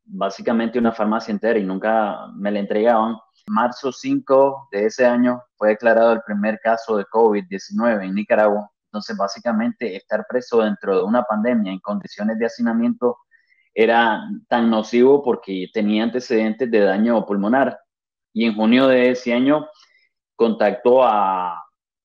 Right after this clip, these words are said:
eh, a Carlos, eh, Alfaro,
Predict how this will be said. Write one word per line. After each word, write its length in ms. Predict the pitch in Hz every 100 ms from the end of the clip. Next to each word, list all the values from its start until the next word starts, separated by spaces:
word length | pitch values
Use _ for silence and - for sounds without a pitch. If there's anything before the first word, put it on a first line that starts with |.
| _
eh, 580 | 104 101 95 95 90 65 50
a 240 | 98 92
Carlos, 360 | 110 110 110 -
eh, 180 | 104 104
Alfaro, 800 | 95 104 101 131 135 113 113 -